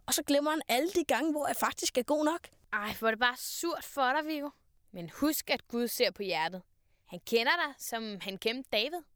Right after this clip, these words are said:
Speaker 1: Jeg tror godt, jeg kunne tænke mig at tale med ham der David der.
Speaker 2: Ja, det ville være dejligt, hvis man kunne det. Men i stedet for,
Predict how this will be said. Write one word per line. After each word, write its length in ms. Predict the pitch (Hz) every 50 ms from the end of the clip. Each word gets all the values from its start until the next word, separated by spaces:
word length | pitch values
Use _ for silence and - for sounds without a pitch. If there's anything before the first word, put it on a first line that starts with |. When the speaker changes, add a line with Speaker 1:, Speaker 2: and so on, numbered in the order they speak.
| _ -
Speaker 1:
Jeg 100 | - 147
tror 220 | - - 240 233 262
godt, 200 | - 214 208 208
jeg 100 | 208 -
kunne 120 | - 214
tænke 300 | - - 214 220 226 -
mig 80 | 233 202
at 80 | 175 -
tale 240 | - 214 190 220
med 80 | 240 233
ham 200 | 202 220 226 214
der 120 | 226 220
David 380 | 202 - 190 180 190 220 254 247
der. 180 | 240 214 - 208 - - - _ _ _ _ -
Speaker 2:
Ja, 180 | 175 190 214 202 - - - -
det 100 | 226 269
ville 140 | 359 339
være 160 | 247 208 180 180 -
dejligt, 340 | - 160 151 170 214 254 247
hvis 160 | 247 220 -
man 100 | 226 214
kunne 260 | 185 - 233 220 214
det. 180 | 190 196 202 208 - _ _ _ _ _ _ -
Men 100 | 180 185
i 60 | 185
stedet 320 | - - 311 349 427 370 -
for, 220 | 262 214 185 -